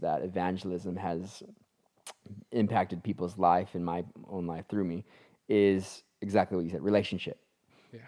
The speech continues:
Speaker 1: Is just loving people and allowing your life to be the greatest witness that, that there is. Uh, I think that when you fill yourself, well, you wi-, allow yourself to be filled with the Holy Spirit,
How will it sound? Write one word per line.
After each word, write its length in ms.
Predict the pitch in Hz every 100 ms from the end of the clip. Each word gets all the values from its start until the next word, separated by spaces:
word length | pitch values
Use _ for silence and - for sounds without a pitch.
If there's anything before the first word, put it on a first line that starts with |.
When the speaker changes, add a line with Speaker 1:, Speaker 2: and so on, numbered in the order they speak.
| 104
Speaker 1:
Is 180 | 101 98
just 260 | 104 -
loving 420 | 107 104 104 113 107
people 500 | 110 101 95 87 85
and 400 | 92 90 90 85 -
allowing 580 | 95 98 92 95 95
your 140 | 90 85
life 340 | 85 85 95 -
to 180 | 82
be 240 | 76 87 82
the 180 | - 85 -
greatest 560 | 90 85 85 85 -
witness 600 | 90 80 78 85 - - -
that, 380 | 78 78 62 - _ -
that 200 | 87 85
there 200 | 87 80
is. 500 | 92 98 87 - - _ _ _ _ _ _ -
Uh, 220 | - 90 82
I 100 | -
think 240 | 101 104 95
that 260 | 92 80 _ _ _ _ _ _ _ _ _ _ _
when 260 | 113 110 110
you 420 | 117 117 117 104 - _ _ _ _ _ _ -
fill 180 | 120
yourself, 380 | 123 120 - -
well, 180 | 82 101
you 140 | 110 107
wi-, 220 | 107 -
allow 220 | 101 101
yourself 340 | 120 117 104 -
to 80 |
be 120 | 101 92
filled 260 | - 98
with 100 | 95
the 80 | 92
Holy 220 | 92 85
Spirit, 460 | 85 - 69 -